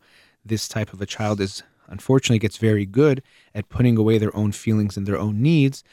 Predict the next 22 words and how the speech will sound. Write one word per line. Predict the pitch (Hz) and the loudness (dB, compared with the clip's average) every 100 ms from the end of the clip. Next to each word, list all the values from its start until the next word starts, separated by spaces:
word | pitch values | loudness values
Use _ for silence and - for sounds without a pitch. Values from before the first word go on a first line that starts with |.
| _ _ | _ _
to | - | -2
the | 123 | 0
point | - - 127 117 | 0 2 2 2
where | 117 113 | 2 2
they | 104 107 | 2 -2
get | 107 110 | -2 -2
disconnected | - 104 - 101 107 - 98 | -2 -6 -4 -2 -4 -4 -8
from | - 104 101 98 | -8 -4 -2 -4
them. | 87 95 101 _ _ _ _ _ _ _ _ _ - | -6 -18 -20 _ _ _ _ _ _ _ _ _ -10
I | 104 | -4
liked | 107 117 - | 0 0 -2
this | 101 101 - | -6 -6 -6
one | 98 107 110 110 107 _ _ | -6 -2 0 0 -4 _ _
analogy | 95 101 110 127 110 107 | -8 -4 0 0 0 -2
that | 98 | -2
was | 98 | -2
in | 95 | -4
the | 92 | -6
book, | 98 101 - | -4 -4 -4
or | 92 | -10
this | 101 - | -10 -2
image | 123 147 113 - | 2 2 2 -4